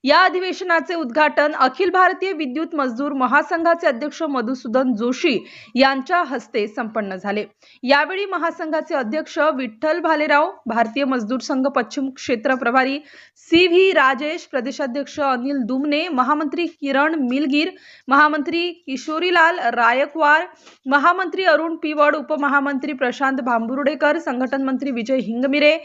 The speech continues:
वरिष्ठ पदाधिकारी सुभाष सावजी यांची उपस्थिती होती. यावेळी या अधिवेशनात ऊर्जा क्षेत्राचे वाढते खाजगीकरण, कंत्राटी भरती, सौर ऊर्जा, महाराष्ट्र राज्य विद्युत महामंडळाचे झालेले त्रिभाजन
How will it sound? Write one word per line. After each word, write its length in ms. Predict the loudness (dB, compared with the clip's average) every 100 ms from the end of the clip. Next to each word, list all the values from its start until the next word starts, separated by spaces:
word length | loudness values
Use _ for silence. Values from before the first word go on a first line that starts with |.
| -14 -20 _
वरिष्ठ 280 | 0 0 2
पदाधिकारी 680 | 2 4 2 2 0 0 -4
सुभाष 520 | -2 0 2 0 -8
सावजी 580 | -2 2 4 2 -2 0
यांची 380 | 0 0 -4
उपस्थिती 520 | -6 0 0 0 -6 -4
होती. 340 | -4 -6 -10 _ -20 -20 _
यावेळी 440 | 2 2 2 -2
या 100 | 0
अधिवेशनात 640 | 0 0 -6 -6 0 0 0
ऊर्जा 280 | -6 -2 -2
क्षेत्राचे 600 | -2 -4 -2 -2 -2 0
वाढते 560 | 4 2 2 -4 -6 0
खाजगीकरण, 720 | 0 0 -2 0 2 0 -2
कंत्राटी 520 | -4 0 2 2 2
भरती, 400 | 0 0 -2 -4
सौर 320 | -2 -2 -2
ऊर्जा, 360 | -6 2 4 4 -2 _ _ _
महाराष्ट्र 480 | 0 2 4 0 -2
राज्य 340 | 0 0 -2 -6
विद्युत 300 | -6 -6 -6
महामंडळाचे 600 | -2 -2 0 0 0 -2
झालेले 460 | 2 2 4 2 0 -6 _ _ _ _ _ _ _ _ _ _ _ _ _ _ _ _ 0
त्रिभाजन 640 | 2 4 4 4 2 0